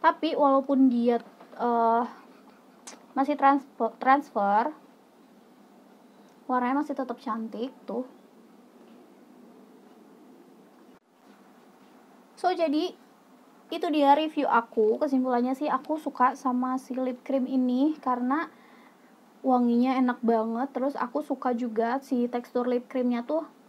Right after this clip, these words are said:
enak di bibir, gak kering karena dia kan semi matte gitu. Jadi kayak masih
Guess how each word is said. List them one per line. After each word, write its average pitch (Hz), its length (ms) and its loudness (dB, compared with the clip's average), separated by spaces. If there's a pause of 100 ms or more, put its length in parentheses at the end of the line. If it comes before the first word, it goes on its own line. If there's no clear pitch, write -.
(1080)
enak 294 320 4
di 262 160 2
bibir, 247 480 2 (400)
gak 240 640 0
kering 254 400 0
karena 254 240 -2
dia 254 160 0
kan 294 160 -2
semi 240 320 0
matte 233 240 -2
gitu. 226 400 -2 (560)
Jadi 240 240 0
kayak 269 80 0
masih 247 240 -4